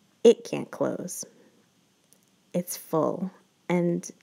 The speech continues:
it doesn't really look like it's about to close anytime soon. And that's telling me,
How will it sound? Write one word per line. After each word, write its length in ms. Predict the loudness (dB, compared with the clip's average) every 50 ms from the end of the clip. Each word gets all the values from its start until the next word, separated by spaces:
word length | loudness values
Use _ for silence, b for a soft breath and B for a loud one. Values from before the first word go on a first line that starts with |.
| _ _ -2
it 120 | -2 0
doesn't 320 | 2 2 2 2 2 2 2
really 240 | 2 2 2 2 2
look 380 | 0 0 0 -2 -2 -2 -2
like 160 | -2 0 0
it's 160 | -2 -4 -4 -6
about 340 | -4 -2 0 0 0 0
to 80 | -2 -2
close 460 | -2 -2 -6 -6 -4 -4 -6 -6 -8 -14 -18 _ -8
anytime 560 | -4 -2 -2 -2 -2 -4 -6 -10 -10 -8 -8
soon. 420 | -8 -8 -8 -8 -8 -8 -8 -10 -14 -20 -20 _ _ _ _ B B B B B B B B B B B B B B -10
And 220 | -8 -8 -8 -10 -8
that's 380 | -6 -2 -2 -2 -2 -4 -8
telling 400 | -6 -2 0 2 2 4 2 2
me, 320 | 2 0 0 0 -2 -4